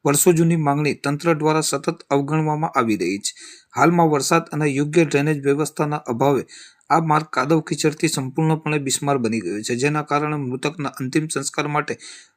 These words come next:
નનામી લઈ જવાનું લગભગ અશક્ય બની ગયું છે. આ દયનીય અને શરમજનક સ્થિતિમાં વહીવટી તંત્રની નિષ્ફળતાના કારણે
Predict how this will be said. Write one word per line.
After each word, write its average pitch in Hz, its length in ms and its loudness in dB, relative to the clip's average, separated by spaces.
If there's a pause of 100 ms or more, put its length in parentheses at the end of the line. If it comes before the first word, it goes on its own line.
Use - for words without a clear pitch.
નનામી 156 460 4
લઈ 156 100 4
જવાનું 151 440 0
લગભગ 143 300 -2 (100)
અશક્ય 139 440 -2
બની 113 300 -4
ગયું - 240 -8
છે. - 80 -14 (400)
આ 151 100 4
દયનીય 156 420 4 (100)
અને 143 100 -2
શરમજનક 156 560 0
સ્થિતિમાં 131 560 -2
વહીવટી 156 380 0
તંત્રની 151 580 -4
નિષ્ફળતાના 147 640 -4
કારણે 135 300 -2